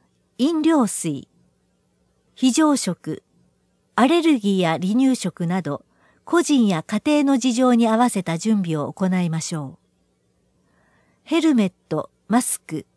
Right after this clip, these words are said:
軍手。救急用品、消毒液、常備薬、包帯など。貴重品、現金、小銭、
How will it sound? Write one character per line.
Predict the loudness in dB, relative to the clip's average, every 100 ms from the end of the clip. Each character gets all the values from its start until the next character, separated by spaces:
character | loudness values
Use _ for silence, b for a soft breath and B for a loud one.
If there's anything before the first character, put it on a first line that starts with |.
| _
軍 | 0 2 2 0
手。 | -6 -8 -8 _ _ _ _ _ _ _ _ _ _ _ _ _ _ _ _
救 | 4 4
急 | 4 2 4
用 | 4 4 2
品、 | -2 -8 -8 -10 _ _ _ _ _
消 | -6 2 2
毒 | 2 -2 0
液、 | -2 -2 _ -10 -10 -12
常 | 0 2 2
備 | 2
薬、 | 0 -2 -6 -12 -12 _
包 | -2 0 2
帯 | 2 0 2
な | 0 -2
ど。 | -4 -12 _ _ _ _ _ _ _ _ _ _ _ _ _ _ _ -14
貴 | -12
重 | -2 2 4
品、 | 2 0 0 -2 -6 _ _ _ _ _ -6
現 | 2 4 4 0
金、 | 0 0 -2 -10 _ _
小 | -2 2
銭、 | 2 2 2 -2